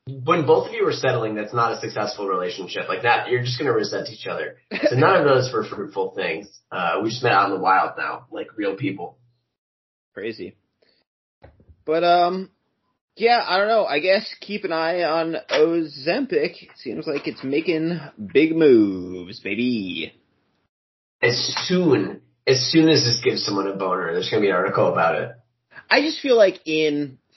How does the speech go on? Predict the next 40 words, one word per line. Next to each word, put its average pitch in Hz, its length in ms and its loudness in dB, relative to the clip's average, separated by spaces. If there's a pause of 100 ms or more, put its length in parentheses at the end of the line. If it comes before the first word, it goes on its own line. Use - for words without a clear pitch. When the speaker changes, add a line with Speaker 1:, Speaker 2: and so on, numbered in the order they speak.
(140)
Speaker 2:
three 147 260 -2
to 180 140 -2
five 123 340 2
years, 110 460 -4
they're 131 120 0
gonna 156 140 -2
be 151 140 4
like, 120 360 4 (200)
"Yeah, 139 240 4
Ozempic 131 400 0
gives 139 180 -2
you 123 100 -2
bone 107 280 0
cancer, 82 400 -10
actually." 85 580 -10 (100)
Speaker 1:
<laughs> - 140 -20
Oh, - 320 4
yeah. - 640 0
Speaker 2:
<laughs> 160 480 -4
You 156 80 6
know? 156 300 6
Speaker 1:
Oh, - 40 -8
yeah. - 440 -8 (540)
It 127 100 -8
gives 208 260 2
your 190 100 4
kid's 180 260 0
hair 151 280 4
lip. 110 340 -2 (100)
Speaker 2:
Yeah, 175 220 8
yeah, 156 140 8
yeah. 139 280 4
Speaker 1:
<laughs> - 20 -4
And 143 80 -6
you, 143 340 -4 (140)
it - 360 0
Speaker 2:
Yeah. 135 60 -2
Speaker 1:
kills 156 280 6
your 147 260 -4
bones. 131 600 -2